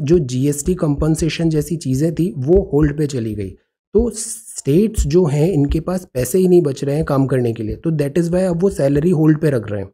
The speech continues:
Lockdown के कारण revenue dried up हुए, delay हुआ salary में, cut in capital expenditure हो रहा है, जैसे construction work, road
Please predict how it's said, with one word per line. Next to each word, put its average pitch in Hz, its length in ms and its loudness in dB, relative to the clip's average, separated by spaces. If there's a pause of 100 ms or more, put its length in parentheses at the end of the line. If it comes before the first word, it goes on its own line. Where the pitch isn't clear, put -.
(480)
Lockdown 143 440 2
के 165 160 -2
कारण 151 320 2
revenue 143 460 4
dried 120 320 0
up 160 140 -2
हुए, 180 260 0 (100)
delay 127 320 0
हुआ 160 300 2
salary 160 420 2
में, 175 160 0 (600)
cut 214 200 0 (120)
in 196 120 6 (120)
capital 156 520 -2
expenditure 139 680 -2
हो 123 100 0
रहा 110 140 -4
है, 107 240 -6
जैसे 123 260 -4
construction 127 640 -4
work, 127 340 0
road 131 360 0